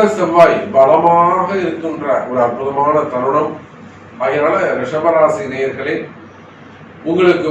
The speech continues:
ஒன்பதில் செவ்வாய், குழந்தை பாக்கியங்கள் உருவாகும் நீண்ட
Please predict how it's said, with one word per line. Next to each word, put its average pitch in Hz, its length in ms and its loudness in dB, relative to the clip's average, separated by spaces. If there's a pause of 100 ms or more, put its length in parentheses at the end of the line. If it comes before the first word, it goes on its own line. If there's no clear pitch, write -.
(120)
ஒன்பதில் 202 500 2
செவ்வாய், 151 380 -2 (880)
குழந்தை 196 380 0 (140)
பாக்கியங்கள் 170 680 -2 (320)
உருவாகும் 117 580 -2 (320)
நீண்ட 165 460 -2